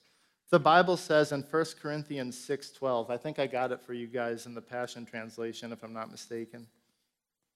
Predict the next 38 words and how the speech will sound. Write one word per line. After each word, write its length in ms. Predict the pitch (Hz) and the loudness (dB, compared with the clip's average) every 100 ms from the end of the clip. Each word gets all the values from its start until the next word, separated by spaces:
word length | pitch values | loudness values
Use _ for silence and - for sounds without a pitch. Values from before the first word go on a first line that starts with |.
| _ _ - - - _ | _ _ -20 -20 -20 _
But 160 | 143 156 | 4 4
the 80 | 156 | 6
Bible 320 | 156 185 196 | 8 8 6
says 560 | 180 160 147 147 139 - | 4 6 6 4 -2 -8
in 120 | 151 | -8
First 320 | 135 165 165 | 0 0 0
Corinthians 460 | - 160 156 147 135 | -6 -8 -4 -6 -6
six 260 | - 151 - | -4 -4 -4
twelve, 480 | - 147 131 120 - _ _ _ - _ | -4 0 2 0 -6 _ _ _ -20 _
"It's 320 | 170 165 - - | 4 4 2 -10
true 400 | - 214 226 233 | 0 2 2 4
that 160 | 175 | 6
our 100 | 147 | 6
freedom 440 | 135 - 190 180 147 | 4 2 4 4 2
allows 420 | 123 127 151 147 | 4 6 6 4
us 160 | 135 - | -2 -2
to 160 | 147 | -2
do 220 | 135 139 | 0 0
anything, 480 | 131 139 120 110 101 104 _ _ _ _ | 0 -2 -8 -14 -16 -20 _ _ _ _
but 120 | 143 | 4
that 180 | 160 190 | 6 6
doesn't 360 | 196 180 156 156 | 4 4 0 -2
mean 200 | 175 170 | -4 2
that 160 | 131 - | 0 2
everything 480 | 160 156 156 156 139 | 0 0 -2 -6 -4
we 100 | 135 | -4
do 280 | 117 147 | 0 0
is 120 | 127 113 | 0 -2
good 220 | 127 139 | -2 -2
for 240 | 143 113 | -2 -4
us. 380 | 101 101 - - _ _ _ _ _ | -4 -10 -16 -18 _ _ _ _ _
I'm 200 | 165 165 | 2 4
free 380 | 151 - 202 208 | 2 2 4 4
to 140 | 202 151 | 4 2
do 220 | 147 165 | 4 4
as 140 | 147 | 4
I 120 | 131 | 2
choose, 720 | 120 - 190 170 113 101 - | 0 -2 0 0 0 -6 -12